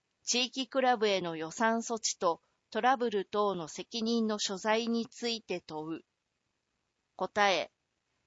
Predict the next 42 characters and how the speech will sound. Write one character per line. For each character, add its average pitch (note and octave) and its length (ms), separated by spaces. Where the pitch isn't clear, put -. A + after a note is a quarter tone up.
地 A#3+ 200
域 A#3+ 220
ク C#4 100
ラ B3 160
ブ G#3 120
に F#3 200
つ - 180
い G#3+ 120
て F3+ 160
は、 D#3+ 240
持 G3 160
続 B3+ 260
可 A#3+ 160
能 A3+ 240
な G#3 220
実 G#3 400
施 A#3+ 40
体 B3+ 280
制 G3 320
を D3+ 140
維 G#3 120
持 A3+ 140
し - 160
続 G#3+ 260
け A#3+ 140
て F3 220
い E3 80
く - 140
た F3+ 140
め G3 180
に、 F3 200
受 G#3+ 140
益 B3 240
者 B3 180
負 C4+ 80
担 A#3 300
を F3 140
前 F#3 180
提 G#3 280
と G3+ 160
し - 140
た F#3 240